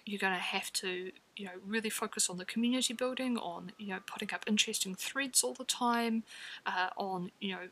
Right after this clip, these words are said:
getting those, like, Midsummer Murders memes in there, uh, any, like, interesting links or news stories that kind of sound like something that might happen in Midsummer, um, all these kind of things. So you,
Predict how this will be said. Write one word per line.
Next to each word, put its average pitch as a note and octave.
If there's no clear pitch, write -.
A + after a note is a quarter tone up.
getting F3+
those, F3+
like, -
Midsummer G3+
Murders F#3+
memes A#3+
in A#3+
there, C#4+
uh, F3+
any, G#3+
like, -
interesting G3+
links B3
or F#3+
news B3
stories C4
that -
kind F#3+
of F3
sound G#3+
like A3+
something -
that G3
might G#3
happen C4
in B3
Midsummer, B3
um, G#3+
all C#4
these C4+
kind F#3
of F3+
things. -
So -
you, A3